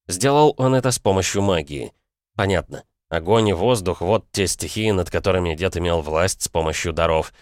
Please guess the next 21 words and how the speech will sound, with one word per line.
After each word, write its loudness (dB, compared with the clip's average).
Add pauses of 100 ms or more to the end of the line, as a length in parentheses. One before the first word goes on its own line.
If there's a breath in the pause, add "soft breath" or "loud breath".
(300 soft breath)
На 2
самом 4
деле 2
очень 2
неплохое 0
сочетание. -2 (800)
«Получается, 0
что -4
я 0
почти -4
не 2
ошибся -2
в -6
своих -2
предположениях -2 (240 soft breath)
относительно 0
твоего 0
пребывания 0
в -8
злачном 0
месте. -2